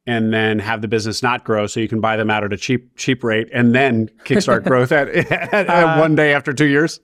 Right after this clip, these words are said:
Speaker 2: Yeah, we, we negotiated an insanely and unnecessarily complex operating agreement to, like, address all of these potential
Speaker 1: Okay.
Speaker 2: conflicts that could come up. Uh,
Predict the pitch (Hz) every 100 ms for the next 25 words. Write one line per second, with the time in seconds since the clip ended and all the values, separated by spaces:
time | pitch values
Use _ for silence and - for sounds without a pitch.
0 | _ - 165 160 147 135 185 147 143 170
1 | 190 190 190 190 277 147 175 185 185 185
2 | 165 156 160 147 139 135 131 - - 143
3 | 143 - 160 143 143 143 135 143 131 127
4 | 127 135 131 131 131 127 135 127 127 127
5 | 123 - 127 147 135 135 135 131 139 139
6 | 139 - 127 123 123 123 123 123 - 135
7 | 131 127 127 127 - 135 - 127 - 135
8 | 123 117 - - - _ - - 139 131
9 | 139 135 - 135 139 131 135 131 127 127
10 | - 139 131 123